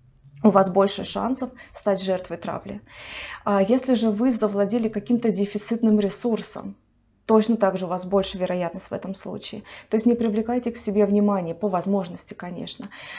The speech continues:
А, третье, не тусуйтесь с уже известными вам обидчиками. Если же какие-то люди вас обижали, допустим, в школе, а, в, в вузе, то после этого данные люди,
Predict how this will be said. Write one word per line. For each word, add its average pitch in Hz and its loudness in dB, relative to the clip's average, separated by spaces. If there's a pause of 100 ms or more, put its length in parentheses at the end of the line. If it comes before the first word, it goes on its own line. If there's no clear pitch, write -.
(260)
А, 202 0
третье, 285 2
не 233 6
тусуйтесь 233 -2 (100)
с - -14
уже 214 2
известными 196 2
вам 180 -2
обидчиками. - -8 (200)
Если 220 2
же 233 2
какие-то 226 0
люди 208 4
вас 208 -2
обижали, 190 0 (340)
допустим, 226 4
в 220 0
школе, 175 -2 (420)
а, 185 0
в, 185 0 (120)
в - -8
вузе, 180 2 (460)
то 226 4
после 247 6
этого 233 2 (100)
данные 208 8
люди, 202 0